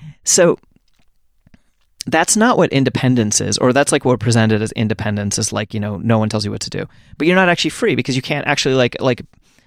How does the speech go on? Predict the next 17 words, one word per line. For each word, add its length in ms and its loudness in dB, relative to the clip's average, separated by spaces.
s-, 560 -2
do 460 0
the, 320 2
the 80 -4
stuff 280 0
that 80 -4
excites 320 -4
me. 80 -10
The 80 -4
stuff 200 0
that 140 -2
I 140 2
wanna 220 0
do 100 -2
with 140 -4
my 100 -2
life 220 -4